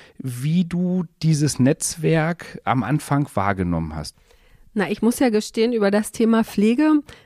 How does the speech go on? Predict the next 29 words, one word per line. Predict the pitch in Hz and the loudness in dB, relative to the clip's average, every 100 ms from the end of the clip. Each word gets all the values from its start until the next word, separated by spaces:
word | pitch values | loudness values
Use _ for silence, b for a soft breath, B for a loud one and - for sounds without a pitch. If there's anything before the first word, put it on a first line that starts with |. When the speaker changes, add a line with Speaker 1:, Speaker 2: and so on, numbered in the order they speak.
| B | B
Speaker 2:
macht | 208 220 - | -2 -2 0
man | 220 208 | 2 2
sich | 208 - | 0 2
ja | 214 | 2
so | 202 202 | 4 4
nicht | 208 202 | 2 2
gleich | 196 196 196 | 0 0 0
seine | 196 202 | 2 2
Gedanken, | 196 160 226 254 | 2 -2 -2 0
wenn | 190 | 0
man | 196 | 2
nicht | 190 - | 2 0
betroffen | 196 - 190 - 170 | -6 -2 -4 -2 -4
ist. | 165 - | -2 -4
Und | 190 170 | -4 -2
auch | - - | -2 -2
als | 190 - | -2 0
Bürgermeisterin | 190 233 247 226 - 226 214 202 | 0 2 0 0 -2 0 0 0
habe | 214 | -2
ich | - | 0
darüber | 202 208 208 | 0 2 2
nicht | 202 196 | 2 2
nachgedacht. | 180 196 - 185 165 185 | 0 -2 -4 -4 -4 -2
Natürlich | 170 - 208 - | -4 -2 -2 0
haben | 175 | 2
wir | 185 | 2
in | 175 | 2
unserer | 175 190 185 | 2 0 0
Gemeinde, | 180 170 175 190 190 | 0 0 0 2 2